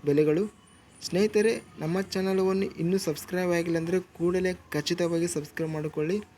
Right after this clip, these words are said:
ಸಬ್ಸ್ಕ್ರೈಬ್ ಮಾಡಿಕೊಳ್ಳೋದ್ರಿಂದ ನಾವು ಅಪ್ಲೋಡ್ ಮಾಡುವ ವಿಡಿಯೋಸ್ ಅನ್ನೋದು ನಿಮಗೆ ನೋಟಿಫಿಕೇಷನ್ ಅನ್ನೋದು ಆಗುತ್ತವೆ ಸ್ನೇಹಿತರೆ. ಅದೇ ವಿಧವಾಗಿ ಈ ವಿಡಿಯೋವನ್ನು ಲೈಕ್ ಮಾಡಿ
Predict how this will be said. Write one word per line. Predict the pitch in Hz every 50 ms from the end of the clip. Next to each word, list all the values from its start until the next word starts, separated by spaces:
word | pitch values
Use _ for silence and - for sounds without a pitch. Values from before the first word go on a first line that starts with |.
| - - - - - -
ಸಬ್ಸ್ಕ್ರೈಬ್ | 156 143 - - - 190 196 202
ಮಾಡಿಕೊಳ್ಳೋದ್ರಿಂದ | 202 190 185 180 175 - 175 180 180 180 175 175 175 175
ನಾವು | 180 180 165 151 151 160 160
ಅಪ್ಲೋಡ್ | 156 - - 160 160 160 160
ಮಾಡುವ | 156 156 151 156 156 156 160 - - - - - - -
ವಿಡಿಯೋಸ್ | 139 156 175 190 196 202 196 - - -
ಅನ್ನೋದು | - 156 160 160 185 185 170
ನಿಮಗೆ | 160 156 160 160 160 165
ನೋಟಿಫಿಕೇಷನ್ | 156 151 156 156 151 160 165 165 170 170 170 170 165 160 160 156 - - - - -
ಅನ್ನೋದು | 151 151 156 160 165
ಆಗುತ್ತವೆ | - - 135 139 143 151 147 - 151 147
ಸ್ನೇಹಿತರೆ. | - - 147 139 143 156 160 185 190 - - - - - 135
ಅದೇ | 139 151 175
ವಿಧವಾಗಿ | 185 185 185 185 185 180 180 180 180
ಈ | 175 - 151
ವಿಡಿಯೋವನ್ನು | 143 147 151 165 175 175 170 170 175 165
ಲೈಕ್ | 143 147 156 156 -
ಮಾಡಿ | 165 165 156 160 165 170